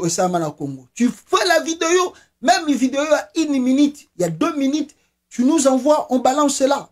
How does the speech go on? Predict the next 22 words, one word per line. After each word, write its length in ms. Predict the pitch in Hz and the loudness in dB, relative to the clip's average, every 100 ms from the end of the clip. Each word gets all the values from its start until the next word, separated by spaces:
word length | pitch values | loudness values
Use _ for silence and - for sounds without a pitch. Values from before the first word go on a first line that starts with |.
| _ | _
Il 120 | 277 285 | 0 0
faut 180 | 381 | 0
pas 180 | 392 370 | 0 0
simplement 520 | - 302 302 294 330 | 2 0 2 2 2
envoyer 300 | 285 269 311 | 4 4 4
les 100 | 285 | 4
vidéos 360 | 226 254 269 294 | 2 0 2 2
que 120 | 277 | 2
les 220 | 220 202 | 2 2
autres 240 | 277 277 208 | 2 2 2
baza 240 | 190 240 | 2 2
kosala. 480 | 208 170 226 180 127 _ _ _ | 0 -2 -2 -2 -8 _ _ _
Par 160 | 233 262 | 2 4
exemple, 640 | 254 311 320 - 247 262 - | 4 4 2 2 2 2 0
bandeko 380 | 202 220 214 214 | 2 4 6 4
batindeli 500 | 214 277 262 254 247 | 4 2 2 2 2
ngai 260 | 240 247 | 2 4
ba 120 | 220 | 2
vidéo 580 | 156 175 190 214 254 269 - _ _ _ | 2 0 2 4 4 0 -8 _ _ _
ya 400 | 165 202 196 196 - - | 4 4 4 -2 -12 -2
Kemi 300 | 254 247 285 | 2 6 6
Seba, 580 | - 233 220 233 147 | 4 2 4 2 2